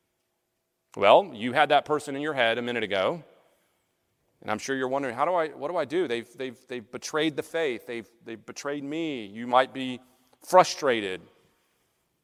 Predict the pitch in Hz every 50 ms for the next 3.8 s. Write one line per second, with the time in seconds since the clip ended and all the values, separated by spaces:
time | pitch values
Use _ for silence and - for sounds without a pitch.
0 | - _ 110 110 120 131 131 143 151 147 165 180 180 156 139 127 101 85 - -
1 | - - _ _ _ _ _ _ _ _ _ _ _ _ - - _ _ - 110
2 | 113 117 110 113 123 131 139 143 143 143 139 139 135 147 143 - - 143 143 139
3 | 135 123 123 139 156 165 156 - 165 175 196 185 123 98 - -